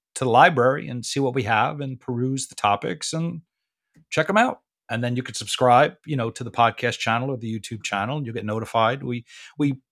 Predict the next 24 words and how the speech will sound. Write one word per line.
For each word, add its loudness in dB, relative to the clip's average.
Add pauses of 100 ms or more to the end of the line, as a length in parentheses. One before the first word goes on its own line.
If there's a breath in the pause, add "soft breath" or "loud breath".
put 6
out 8
content 4
every 4
Monday, 0 (840)
and, -4
you -6
know, -6
I, -6
I -8
record, -6
uh, -6 (400)
thirty 0
to -2
forty-five -2
minutes. -10
Some -8
have -6
gone -4
a -6
little -4
bit -12
longer, -8
but, -8